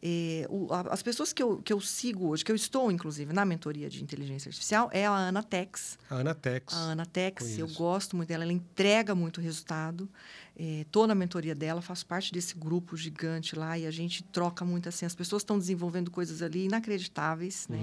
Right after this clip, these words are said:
Speaker 1: E
Speaker 2: Uhum.
Speaker 1: pessoas, assim, comuns, pessoas que
Speaker 2: Sim.
Speaker 1: não são do, da tecnologia e estão
Speaker 2: Eu chamo de civil.
Speaker 1: Civil, são civis, né?
Speaker 2: <laughs> Civis
Speaker 1: Que
Speaker 2: da
Speaker 1: estão
Speaker 2: tecnologia.
Speaker 1: ali, exato.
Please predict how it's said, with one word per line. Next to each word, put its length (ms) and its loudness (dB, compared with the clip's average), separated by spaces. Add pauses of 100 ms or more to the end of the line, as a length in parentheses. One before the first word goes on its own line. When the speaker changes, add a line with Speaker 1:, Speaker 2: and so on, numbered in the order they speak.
Speaker 1:
E 40 -2
Speaker 2:
Uhum. 60 0
Speaker 1:
pessoas, 420 4
assim, 220 0
comuns, 720 0 (320)
pessoas 240 2
que 80 2
Speaker 2:
Sim. 60 4
Speaker 1:
não 140 4
são 480 4
do, 220 2
da 140 0
tecnologia 800 0
e 60 0
estão 260 0
Speaker 2:
Eu 80 2
chamo 180 6
de 80 4
civil. 480 4 (220)
Speaker 1:
Civil, 760 8
são 160 6
civis, 720 6
né? 220 10
Speaker 2:
<laughs> 20 -4
Civis 380 6
Speaker 1:
Que 60 4
Speaker 2:
da 40 8
Speaker 1:
estão 160 6
Speaker 2:
tecnologia. 420 10
Speaker 1:
ali, 600 6
exato. 680 4